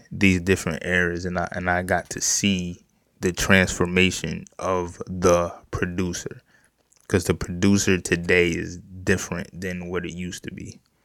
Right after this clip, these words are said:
I might do an episode on that, or maybe this episode kinda covers that, but yeah, I just wanted to give a shout out to Ryan Leslie, um, just for that one video alone, plus the other videos. But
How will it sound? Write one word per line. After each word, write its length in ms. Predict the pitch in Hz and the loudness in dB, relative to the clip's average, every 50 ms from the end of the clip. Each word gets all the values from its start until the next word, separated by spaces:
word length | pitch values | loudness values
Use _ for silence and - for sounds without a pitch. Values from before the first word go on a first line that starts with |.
| _ _ _ _ _ _ - | _ _ _ _ _ _ -4
I 40 | 143 | -2
might 180 | 165 143 104 | -2 -2 -2
do 120 | 101 92 82 | -2 -4 -2
an 60 | - | -4
episode 400 | - - - - - 92 90 92 | -4 -6 -8 -8 -6 -6 -6 -6
on 140 | 92 90 87 | -8 -8 -8
that, 200 | 85 85 - - | -8 -8 -6 -6
or 60 | 98 | -4
maybe 260 | 101 117 120 117 113 | -4 -2 -2 -2 -2
this 220 | 101 104 101 - | -2 -2 -2 -4
episode 480 | 92 90 - 95 - - 90 92 - - | -4 -6 -6 -6 -6 -4 -4 -4 -4 -6
kinda 180 | - 87 - 98 | -6 -6 -6 -6
covers 360 | - - 95 87 87 87 - | -6 -4 -4 -4 -4 -4 -6
that, 260 | - 92 - - - | -6 -6 -6 -4 -4
but 200 | - 87 78 - - - - - - - - - _ _ _ - - - - _ - - - - - - - - - - - - | -2 -2 -2 -4 -6 -12 -14 -14 -14 -14 -16 -18 _ _ _ -20 -20 -20 -20 _ -12 -10 -10 -10 -10 -12 -18 -18 -20 -10 2 6
yeah, 180 | 110 98 90 | 6 8 8
I 60 | 101 | 6
just 180 | - 123 - - | 4 2 0 2
wanted 220 | 110 101 92 92 | 2 4 4 4
to 60 | 87 85 | 2 2
give 180 | 92 87 82 | 2 2 2
a 40 | 80 | 2
shout 280 | - - 90 82 82 82 | 0 2 2 4 4 4
out 260 | 82 78 78 - - | 4 2 0 -2 -4
to 460 | - - 92 87 85 82 80 - - - - _ _ | -4 -2 -2 -2 -4 -4 -6 -6 -10 -12 -16 _ _
Ryan 520 | - 87 87 90 90 85 82 82 80 82 | -8 -4 0 2 2 2 2 2 0 0
Leslie, 600 | 82 82 85 80 - - 82 80 92 - - - _ _ _ - | 0 0 -2 -2 -4 -8 -8 -8 -10 -12 -14 -20 _ _ _ 0
um, 500 | 92 92 92 87 87 85 82 85 87 - _ _ _ _ _ _ _ _ _ _ _ _ _ _ _ _ _ _ _ _ _ _ _ _ _ _ _ _ _ _ - - - 101 | 2 4 4 4 2 0 -2 -6 -8 -10 _ _ _ _ _ _ _ _ _ _ _ _ _ _ _ _ _ _ _ _ _ _ _ _ _ _ _ _ _ _ -14 -12 -12 0
just 240 | - 110 107 101 - | 6 6 6 6 6
for 140 | - 98 90 | 6 6 8
that 180 | 92 90 85 | 8 8 8
one 300 | 87 95 92 90 90 87 | 6 4 2 2 2 2
video 360 | 90 90 87 90 82 82 82 | 2 2 2 4 2 2 0
alone, 440 | 82 82 87 87 85 85 85 85 87 - _ _ _ - - - _ _ _ | -2 -2 -4 -4 -6 -6 -6 -10 -12 -14 _ _ _ -20 -20 -20 _ _ _
plus 260 | - - 120 113 - - | 0 2 2 2 4 4
the 160 | - - - | 2 4 4
other 260 | 98 95 92 95 90 85 | 4 4 6 4 4 2
videos. 540 | 92 90 87 90 87 87 87 87 87 87 95 | 2 2 0 2 0 0 0 -2 -2 -4 -2
But 320 | 95 98 95 90 - _ | 0 2 2 0 -2 _